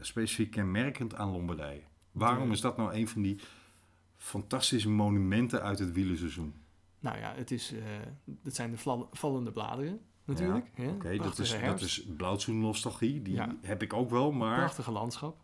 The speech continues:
Speaker 1: Ja.
Speaker 2: Is het niet, eh, het Como meer waar ze omheen rijden?
Speaker 1: Zeker.
Speaker 2: Ja. Eh, Madonna del Cisalo.
Speaker 1: Ja, mooi
Speaker 2: Met
Speaker 1: klim.
Speaker 2: het,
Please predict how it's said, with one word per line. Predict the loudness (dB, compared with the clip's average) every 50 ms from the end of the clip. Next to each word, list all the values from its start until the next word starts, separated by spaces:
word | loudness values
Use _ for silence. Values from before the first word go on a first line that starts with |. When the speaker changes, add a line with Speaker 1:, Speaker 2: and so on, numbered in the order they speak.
| _
Speaker 1:
Ja. | -4 -2 -2 -2 -2 -6 -8
Speaker 2:
Is | -6 -4
het | -2 -2
niet, | 0 -2 -2 -4 -10 -12 -8
eh, | -6 -6
het | -6 -6 -4
Como | -4 -2 -2 -2 0 0
meer | -2 -2 -2 -2 -4 -4
waar | -4 -4 -4
ze | -2
omheen | -2 -2 -2 -2
rijden? | -4 -4 -6 -6 -8 -10 -12 -16 -20 -18 _ -14 -14 -12 -10
Speaker 1:
Zeker. | -8 -6 -4 -4 -4 -4 -4 -6 -8 -10 -10
Speaker 2:
Ja. | -8 -6 -6 -8 -10 -14 -20 -20 -20 -20 -20 -20 -16 _
Eh, | -4 -2 0 0 0 0 -2 -4 -8
Madonna | -12 -10 -6 -4 -2 0 0 2 2 2 2 2 0 -2
del | -2 -2 -2 -2 -4
Cisalo. | -4 -4 -4 -2 -2 -4 -4 -4 -4 -6 -8 -10 -16 -20 _
Speaker 1:
Ja, | -8 -6 -6 -6 -8 -10 -16 _
mooi | -6 -4 -2 -2 0
Speaker 2:
Met | 0 -2
Speaker 1:
klim. | -2 -2
Speaker 2:
het, | -4 -4 -8 -12